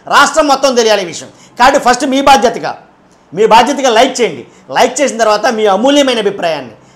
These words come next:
లేదా మీ బాధ అనుకోండి, మీ, మీ గోస అనుకోండి, ఏదైనా అనుకోండి, మీ బాధని comment రూపంలో తెలియజేయండి ఖచ్చితంగా. మీ, మీకున్న డౌట్లు ఏంటనేది నాతో పాటు నలుగురు చదువుతారు. చాలామందికి చేరాల్సిన వారికి చేరొచ్చేమో,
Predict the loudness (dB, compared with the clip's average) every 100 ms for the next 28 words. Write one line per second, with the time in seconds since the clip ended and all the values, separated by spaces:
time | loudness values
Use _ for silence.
0 | -4 0 0 0 0 2 2 2 0 -2
1 | -2 0 -2 -2 -8 -14 -4 -2 0 2
2 | 4 4 2 0 0 2 4 2 0 -2
3 | -4 -4 -12 -20 -12 -4 -2 0 2 2
4 | 2 0 -4 -12 -6 0 2 2 2 2
5 | 4 2 2 2 2 0 0 -4 -4 -6
6 | -6 -10 -16 _ _ -10 -2 0 0 -2
7 | -4 -2 0 2 2 2 2 0 0 -4
8 | -6 -10 -20 _ 0 2 4 4 4 2
9 | 2 2 0 0 0 2 2 2 0 0
10 | 2 2 0 -4 -4 -6 -8 -2 2 4
11 | 4 2 2 2 2 0 2 2 2 0
12 | -2